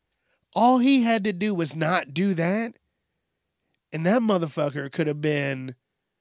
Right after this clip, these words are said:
he could have just put all that energy into a sport where he can just crack motherfuckers.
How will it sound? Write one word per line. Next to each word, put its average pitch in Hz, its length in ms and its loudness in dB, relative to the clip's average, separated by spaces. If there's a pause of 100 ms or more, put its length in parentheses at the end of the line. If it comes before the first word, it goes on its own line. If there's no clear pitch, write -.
(680)
he 240 180 0
could 240 140 0
have 180 80 4
just 175 220 -4
put - 220 -2
all 190 320 4
that 185 340 2 (100)
energy 127 800 -2 (580)
into 175 640 -4
a 135 120 -2
sport - 680 -2 (480)
where 156 160 2
he 185 160 4
can 160 180 -2
just 160 300 -4
crack - 520 0
motherfuckers. - 1080 -10